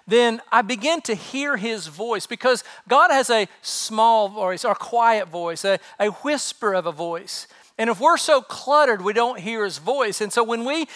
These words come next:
begin to declutter our life, we begin to hear his voice again. And it retrains us, it resets our ears to his,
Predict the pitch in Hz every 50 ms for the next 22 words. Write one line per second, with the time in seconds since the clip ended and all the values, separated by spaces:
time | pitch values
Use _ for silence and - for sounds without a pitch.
0 | - - _ 233 233 190 247 262 262 - 226 180 165 226 233 220 - - - 254
1 | 269 285 285 277 240 220 202 196 208 247 262 254 233 - 226 220 190 226 185 220
2 | 277 302 285 - 240 208 202 - - 277 311 330 320 233 220 226 196 147 147 139
3 | 170 220 285 330 294 - - 202 160 160 190 180 175 175 170 - - - - -
4 | - 240 240 240 233 208 220 262 302 330 311 - - - 262 285 311 320 330 339
5 | 330 285 220 208 202 196 185 - 233 233 220 214 285 302 - - - 285 269 254
6 | - - 226 214 233 240 254 269 285 269 247 208 - - 233 233 233 185 196 233
7 | 233 233 220 -